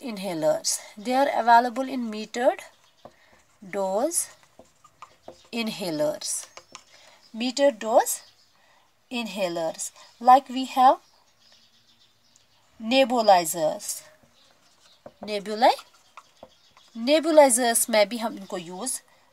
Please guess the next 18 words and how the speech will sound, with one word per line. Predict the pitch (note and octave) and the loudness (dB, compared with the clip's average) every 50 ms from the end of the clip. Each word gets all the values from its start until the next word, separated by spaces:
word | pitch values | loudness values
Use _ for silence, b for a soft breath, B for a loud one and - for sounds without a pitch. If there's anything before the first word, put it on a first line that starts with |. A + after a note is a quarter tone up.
| _ - | _ 4
कर | G3+ F#3 E3+ | 4 4 4
सकते | - - - E3 - - _ B3+ D#4+ A#4+ - _ _ _ _ _ _ _ _ _ - - | 2 -6 -8 -10 -12 -12 _ -8 -8 -8 -8 _ _ _ _ _ _ _ _ _ -8 -2
हैं, | G#3 F3+ D#3+ D#3 F3+ _ _ _ - _ _ _ _ _ _ _ _ _ _ _ _ _ _ _ _ _ _ _ _ _ _ _ _ _ _ _ _ _ _ _ _ _ _ _ _ _ _ _ _ _ _ _ _ _ _ _ _ _ _ | 0 0 0 0 -2 _ _ _ -20 _ _ _ _ _ _ _ _ _ _ _ _ _ _ _ _ _ _ _ _ _ _ _ _ _ _ _ _ _ _ _ _ _ _ _ _ _ _ _ _ _ _ _ _ _ _ _ _ _ _
या | G#3+ A3+ A#3+ A#3 A#3+ | 4 6 8 8 8
स्पेसर्स | A#3+ - - - - D4+ D4 D4 C#4 - - C4+ A#3+ A#3+ A#3 - - | 8 6 2 2 2 4 4 6 6 6 4 4 2 2 2 0 0
होते | A#3 A3 G#3+ - A#3 A3 | -2 -8 -8 -8 -10 -4
हैं | G#3 B3+ F4 A#4 - _ _ | 0 0 0 0 0 _ _
जिसमें | G3+ F3+ B3+ B3 - - A#3 A3+ A3 | -8 -4 -2 -2 -2 -2 0 -2 0
ये | G#3 A3+ C#4+ G#4+ - - _ _ _ _ _ _ _ A#3 | 0 0 -2 -2 -2 -10 _ _ _ _ _ _ _ -16
यूजफुल | G3+ G#3+ C4+ C#4+ C4+ - - A3+ G3 | -8 -4 -4 -2 -2 -2 -6 -8 -8
रहते | F3+ F3 F3+ F3 E3+ - - F3+ F3 | -4 -2 -2 -2 -2 -4 -12 -12 -12
हैं | D#3 - D#3 - _ _ _ _ _ _ _ _ _ _ _ _ _ _ _ _ _ _ - - | -12 -10 -12 -14 _ _ _ _ _ _ _ _ _ _ _ _ _ _ _ _ _ _ -2 2
for | A3 G3+ | 2 2
their, | G3+ - G3+ G#3+ - - - - _ _ _ _ _ _ _ _ _ _ _ _ _ _ _ _ _ _ _ _ _ _ - E3+ | 2 2 4 4 4 4 2 -10 _ _ _ _ _ _ _ _ _ _ _ _ _ _ _ _ _ _ _ _ _ _ -14 -8
uh, | E3 D#3+ D#3 - - | -6 -6 -6 -6 -8
effect | - - - G3+ G3 - _ A3+ | -6 2 4 4 4 4 _ -14
in | A#3+ A#3 - | -12 -8 -2
as | F3 F#3 F#3 A3+ C4 - | 2 6 6 6 4 2